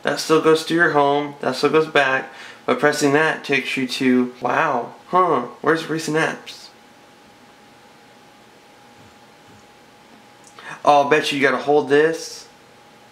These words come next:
Okay, sweet. Awesome. So when you're in an app like,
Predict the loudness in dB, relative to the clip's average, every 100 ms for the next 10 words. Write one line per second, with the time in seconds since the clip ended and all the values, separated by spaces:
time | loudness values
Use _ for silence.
0 | -4 0 2 2 2 0 -2 -2 2 2
1 | 0 -10 -20 -20 -20 -8 2 4 4 0
2 | -4 -6 -10 0 2 4 4 2 0 -4
3 | -2 0 0 0 -4